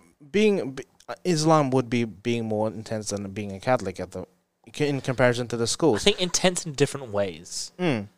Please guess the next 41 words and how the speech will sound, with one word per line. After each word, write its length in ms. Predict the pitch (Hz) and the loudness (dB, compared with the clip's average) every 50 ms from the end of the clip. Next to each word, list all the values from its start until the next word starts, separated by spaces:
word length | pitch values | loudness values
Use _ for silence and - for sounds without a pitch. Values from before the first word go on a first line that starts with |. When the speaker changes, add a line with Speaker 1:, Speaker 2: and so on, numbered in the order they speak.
| _ _ - | _ _ -4
Speaker 2:
Like, 260 | 131 127 - - - - 143 123 | -4 -4 -6 -8 -20 -20 -10 2
they, 300 | - 156 151 147 139 143 147 _ _ _ _ _ - - - - - _ - | 6 6 6 6 4 -4 -20 _ _ _ _ _ -20 -20 -20 -20 -20 _ -6
they 60 | 135 | -6
probably 140 | - - 123 107 | -2 0 0 0
have 80 | 92 | 0
a 80 | 85 85 | -2 -6
mosque 300 | 87 92 92 - - - | -8 -8 -8 -10 -10 -12
on 80 | 98 | -10
site, 200 | - - 98 101 | -8 -8 -8 -6
actually. 260 | 104 98 - - - - | -8 -10 -10 -6 -2 0
Speaker 1:
But 100 | 165 - | 4 8
then 160 | 190 196 196 | 8 8 8
again, 200 | 190 185 175 143 | 8 8 8 8
if 120 | 135 127 | 8 8
there 120 | 139 151 151 | 8 8 8
was 100 | 143 - | 8 6
such 260 | - 185 - - - | 4 2 2 2 0
a 60 | 147 | -2
demand, 560 | 117 107 131 120 117 131 151 135 107 101 98 95 | 0 0 0 0 2 4 4 4 4 2 0 -2
then 160 | 107 110 110 | -4 -2 -2
wouldn't 200 | 117 123 127 120 | -2 -2 0 0
there 120 | 123 117 | 0 0
be 120 | 107 120 117 | 2 0 0
a 60 | 110 | 0
lot 220 | 110 110 117 98 | 0 0 -2 -2
more 180 | 107 110 110 110 | -4 -4 -4 -4
Muslim 360 | 110 117 120 113 117 113 110 | -2 -2 -2 -2 -4 -6 -6
schools? 320 | - - 165 147 117 107 | -4 0 0 2 0 0
No, 340 | 120 165 175 127 85 78 76 | 0 -2 0 0 0 -2 -4
because 400 | 95 110 127 117 - 120 - - | -6 -6 -6 -4 -4 -2 -2 0
it's, 300 | 240 240 226 - - - _ | 0 -2 -2 -2 -6 -8 _
it's 220 | - 120 - - | -6 -6 -6 -4
more 240 | 127 127 135 143 139 | -2 0 2 2 2
intense 360 | 135 127 - 127 117 113 - - | 2 0 -2 -4 -4 -2 -2 -2
than 120 | 117 113 | -2 -2
a 80 | 113 110 | -4 -4
Catholic 360 | - 120 113 107 - 110 - | -2 -2 -2 -2 -2 -4 -6
school. 200 | - - 135 120 | -6 -6 -8 -8
Catholics 460 | - - 117 110 - 120 110 - - 113 | -4 -4 -4 -4 -4 -6 -8 -6 -4 -4
are 80 | 110 | -4
more 320 | 107 107 104 104 104 104 | -4 -2 -2 -2 -4 -4